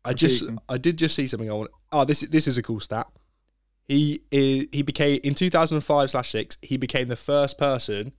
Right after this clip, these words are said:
Speaker 1: to have won both the Guinness Premiership and the Super League.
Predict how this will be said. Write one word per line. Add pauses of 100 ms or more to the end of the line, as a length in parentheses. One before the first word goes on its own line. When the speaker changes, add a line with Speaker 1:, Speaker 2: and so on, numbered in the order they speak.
(420)
Speaker 1:
to
have
won
both
the
Guinness
Premiership (280)
and
the
Super
League.